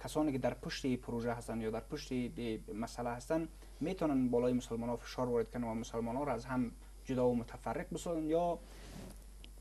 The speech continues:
برای مسلمان ها بیشتر این مسئله باعث از این می‌شه که اینا با هم بیشتر باشن، با هم کار کنن، برای همدیگر کار کنن و برای نجات هم، نجات و با همه همدیگر،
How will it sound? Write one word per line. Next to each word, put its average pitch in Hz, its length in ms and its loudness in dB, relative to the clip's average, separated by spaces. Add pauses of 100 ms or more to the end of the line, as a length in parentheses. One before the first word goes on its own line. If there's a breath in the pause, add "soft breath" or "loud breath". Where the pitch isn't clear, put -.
(220)
برای 170 260 6
مسلمان 127 420 2
ها 160 100 6
بیشتر 147 300 4
این 147 160 2
مسئله 135 300 0
باعث 139 340 2
از 127 60 2
این 147 100 0
می‌شه 143 200 -2
که - 80 -6
اینا 131 160 0
با 123 160 0
هم 147 200 -4
بیشتر 135 300 -2
باشن، 127 360 4
با 117 120 4
هم 139 200 0
کار 127 200 0
کنن، 127 280 0
برای 120 220 4
همدیگر 117 420 -2
کار - 200 -2
کنن 131 200 -2
و 117 100 0
برای 117 280 2
نجات 117 300 -2
هم، 127 420 -6
نجات 135 300 0
و 131 40 0
با 123 200 2
همه 127 260 2
همدیگر، 127 540 2